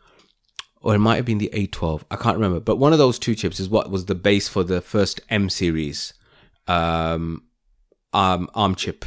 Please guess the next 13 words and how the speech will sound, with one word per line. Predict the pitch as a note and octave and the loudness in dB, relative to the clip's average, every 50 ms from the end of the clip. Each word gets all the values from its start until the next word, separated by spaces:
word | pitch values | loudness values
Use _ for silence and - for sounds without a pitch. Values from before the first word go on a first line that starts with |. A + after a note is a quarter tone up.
| - - | -10 -8
uh, | - F#2+ F2+ E2+ E2+ | -4 -2 0 0 0
which | E2+ F#2 - - | 0 -2 -4 -4
they | - - | -6 -4
put | - - - | -4 -2 -2
in | F#2+ | 0
the | F2+ F2+ F2 F2 F2 | 0 0 0 0 -2
MacBook | - - F#2 E2+ - - F2+ E2+ - | -2 -2 -4 -4 -4 -6 -6 -2 0
Airs | F2+ F2 F2 E2+ D#2+ E2+ | 2 2 2 2 0 0
and | E2+ E2 | -2 -2
MacBook | E2+ E2 - - - D#2+ | -4 -4 -6 -8 -10 -12
Pros | - - E2 D#2+ D#2+ E2 | -10 -6 -6 -6 -4 -6
and | D2+ D2+ | -6 -8
whatever. | D2+ - - E2 D#2 - A2 | -8 -10 -12 -14 -14 -16 -18